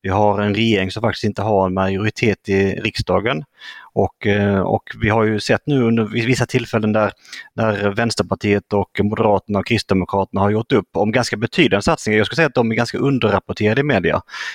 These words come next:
Jag tänker bland annat på den här äldreomsorgssatsningen som var, eh, som jag, om jag kommer ihåg det rätt, är sex miljarder bara innevarande år. Dessutom löper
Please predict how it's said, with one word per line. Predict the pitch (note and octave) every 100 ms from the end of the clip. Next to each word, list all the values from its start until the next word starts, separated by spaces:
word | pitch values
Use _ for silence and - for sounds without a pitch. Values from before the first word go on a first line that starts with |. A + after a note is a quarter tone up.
| -
Jag | A2 -
tänker | A#2 G#2+
bland | A#2
annat | A2
på | A2
den | G#2+
här | F2+
äldreomsorgssatsningen | A#2+ G#2 G2+ F#2 - F#2 - G2+ - F#2+ F#2
som | G2+
var, | G2 F#2+ F2
eh, | F2
som | D#2+ -
jag, | G#2+ G#2
om | A2
jag | A2+ - _
kommer | - A2
ihåg | A2
det |
rätt, | A2+ -
är | G#2+
sex | A2 - -
miljarder | G#2+ G#2+ G2+ F#2+
bara | G2+ G#2 G2
innevarande | G2 G#2 F#2 F#2+ G#2
år. | A2 F#2+
Dessutom | F#2+ A2+ G2 F#2+ - - - -
löper | G#2 G#2+